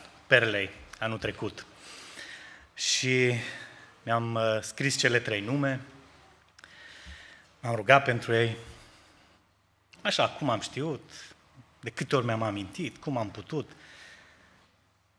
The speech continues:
Dar nu știu să se fi întâmplat minunea pentru care m-am rugat sau schimbarea pentru care m-am rugat. Sau cel puțin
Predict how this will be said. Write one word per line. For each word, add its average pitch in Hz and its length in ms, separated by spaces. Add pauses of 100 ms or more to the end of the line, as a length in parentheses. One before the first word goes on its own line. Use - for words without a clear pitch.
(640)
Dar 139 160
nu 151 80
știu - 200
să - 140
se - 140
fi - 120
întâmplat 98 580 (1500)
minunea 113 440
pentru 98 260
care 101 200
m-am 101 200
rugat 98 200
sau 104 160
schimbarea 104 560
pentru 101 220
care 101 200
m-am 104 220
rugat. 95 440 (2750)
Sau 120 140
cel 131 160
puțin 123 520